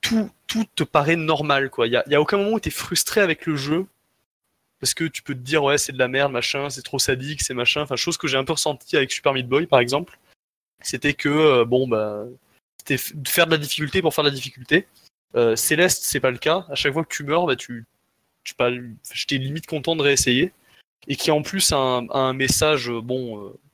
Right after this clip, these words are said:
c'est pas, c'est pas un message, euh, très profond ou quoi, mais, euh, qui a un, un message assez important sur, euh, sur la, la, la dépression, je crois que c'est, euh, c'est, ou je l'ai fait, euh, oui, c'est ça. Et du coup, 'fin, qui, qui est assez beau, qui, la, la musique est belle, les graphismes sont beaux et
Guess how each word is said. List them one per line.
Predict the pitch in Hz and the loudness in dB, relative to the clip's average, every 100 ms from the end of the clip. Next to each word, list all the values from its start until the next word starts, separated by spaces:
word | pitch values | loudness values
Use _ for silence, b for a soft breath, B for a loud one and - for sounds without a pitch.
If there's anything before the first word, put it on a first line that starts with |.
| _ | _
c'est | - | -4
pas, | - 107 - | 2 2 0
c'est | - | -4
pas | - | -2
un | 113 | -2
message, | 113 - 120 110 | -2 -2 -2 -2
euh, | 110 107 104 113 131 | -6 -6 -8 -12 -14
très | - - | -8 -4
profond | - - - 131 | 0 0 -2 -4
ou | 127 | -4
quoi, | - 160 160 | 2 2 4
mais, | 127 | 2
euh, | 120 | 0
qui | 117 - | -2 0
a | 123 | 2
un, | 120 120 | 2 -2
un | 127 | -2
message | 127 123 151 135 | 0 2 2 2
assez | 123 120 143 | 2 2 0
important | 131 - 147 | -2 -4 -4
sur, | - - 120 | -4 -2 -2
euh, | 113 113 _ _ _ _ _ _ _ _ _ | -2 -4 _ _ _ _ _ _ _ _ _
sur | - 131 120 | -6 0 4
la, | 107 | 4
la, | 110 107 | 4 2
la | 113 | 2
dépression, | 120 - 123 156 | 0 -2 -2 -2
je | 156 | -6
crois | 147 | -6
que | - | -4
c'est, | 156 156 | -4 -4
euh, | 143 139 135 139 139 139 | -6 -6 -8 -8 -12 -14
c'est, | - - 139 135 127 | -14 -12 -14 -18 -16
ou | |
je | 123 | -14
l'ai | 123 113 | -12 -8
fait, | - | -2
euh, | 117 117 - | -2 -4 -6
oui, | 117 - | -6 -2
c'est | - - | 0 2
ça. | 151 - B B B | 2 0 B B B
Et | 127 | -2
du | 120 | -2
coup, | - 170 | -2 0
'fin, | 143 123 120 - | 2 0 -2 -8
qui, | - | -6
qui | 131 | 0
est | 135 | 2
assez | - | 2
beau, | 127 139 | 2 2
qui, | - 131 | 2 2
la, | 117 | 4
la | 123 | 4
musique | 135 147 - | 4 2 4
est | |
belle, | 143 165 | 4 6
les | 160 | 6
graphismes | 131 135 156 151 | 2 0 -4 -2
sont | - 139 | -2 -2
beaux | 131 147 160 | 0 2 4
et | 135 117 110 | 4 2 0